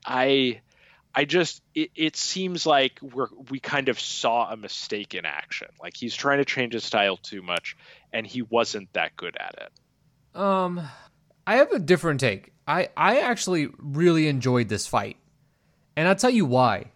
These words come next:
Speaker 2: You know, I'm, I'm not, like, a glutton or anything like that, but I, I really enjoyed this because it didn't seem to me like Hurd was trying to change his style.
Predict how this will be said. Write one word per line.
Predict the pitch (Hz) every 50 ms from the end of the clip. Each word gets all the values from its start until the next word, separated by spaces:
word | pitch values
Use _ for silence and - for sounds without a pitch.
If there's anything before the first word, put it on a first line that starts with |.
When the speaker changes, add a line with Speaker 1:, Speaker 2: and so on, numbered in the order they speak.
| _
Speaker 2:
You | - 143 135
know, | 127 120 117 117 117 -
I'm, | - 131 143 -
I'm | - 151 160
not, | 165 175 170 - -
like, | 151 143 139 - - - - _ _ _ _ _ _ _
a | - 143
glutton | 135 107 - - 127 127 131 - 131 123
or | 117 117
anything | 117 113 104 107
like | 107 104 101 -
that, | 131 123 113 104 -
but | 139 131 -
I, | - 143 165 160 - -
I | 135 151 185
really | 202 220 254 262 262 247 214
enjoyed | 185 180 165 127 131 135 131 127 120 101
this | 110 104 101 113 - - - _ _ _ _ _ _ _ _ _ -
because | 123 147 156 143 156 165 156 147 143 143 127 - - - _ _ _ _ _ _ _ _ _ _ _ _ _ _ _ _
it | 190 196 -
didn't | - 262 277 330 339
seem | - - 240 240 226
to | 202 214
me | 202 208
like | 208 190 175 156
Hurd | 117 117 156 180 185 170
was | 170 -
trying | - - - 165 165 160
to | 151
change | - - - 151 165 165 147 -
his | 143 131 -
style. | - - - - 135 135 135 123 107 101 - - -